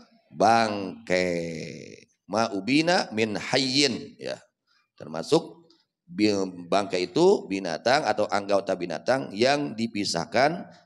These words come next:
dari binatang yang hi-, yang hidup. Wa khassa minha as-samaka wal jarad. Allah mengkhususkan, meng-, mengecualikan dari itu bangke as-samaka wal jarad, akan ikan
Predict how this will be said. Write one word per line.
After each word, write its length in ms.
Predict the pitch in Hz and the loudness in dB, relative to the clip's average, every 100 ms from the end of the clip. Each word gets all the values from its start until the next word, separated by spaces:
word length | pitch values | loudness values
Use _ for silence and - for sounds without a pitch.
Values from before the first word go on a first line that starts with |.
| _ | _
dari 320 | 98 90 110 | 0 2 2
binatang 400 | 95 82 80 107 | -2 -6 -2 -2
yang 240 | 107 110 123 | 2 2 4
hi-, 480 | 107 143 190 - - - _ _ | 4 6 6 4 -10 -20 _ _
yang 240 | 87 92 | -4 -4
hidup. 1120 | 87 90 87 90 90 87 85 82 80 73 67 - _ _ _ _ _ _ _ _ _ _ _ _ _ _ _ 104 | -4 -6 -4 0 0 0 -2 -6 -8 -12 -14 -18 _ _ _ _ _ _ _ _ _ _ _ _ _ _ _ 2
Wa 160 | 120 | 6
khassa 320 | 170 196 202 | 6 6 6
minha 320 | 190 208 196 175 | 6 6 6 6
as-samaka 480 | 175 185 180 170 | 6 6 4 4
wal 160 | 156 143 | 6 6
jarad. 320 | 135 139 139 - | 6 6 4 2
Allah 240 | 107 127 | 0 4
mengkhususkan, 960 | 160 147 123 113 139 - 135 151 185 - - _ | 2 2 0 0 -2 2 4 4 0 -8 -16 _
meng-, 400 | 98 117 117 107 | -4 -2 -2 -4
mengecualikan 960 | 113 131 135 127 127 123 147 - 135 120 | -2 0 0 0 2 4 4 4 2 4
dari 240 | 113 110 | 2 2
itu 80 | 110 | -2
bangke 480 | 95 82 82 151 - | 0 0 2 2 2
as-samaka 560 | 117 120 101 98 90 120 | 0 2 2 0 2 2
wal 160 | 123 | 4
jarad, 400 | 147 175 160 170 - - _ _ _ _ - | 6 6 4 2 -12 -20 _ _ _ _ -8
akan 480 | 80 - 135 147 - 87 | -2 2 2 2 -4 -8
ikan 440 | - 104 113 - | 0 2 2 0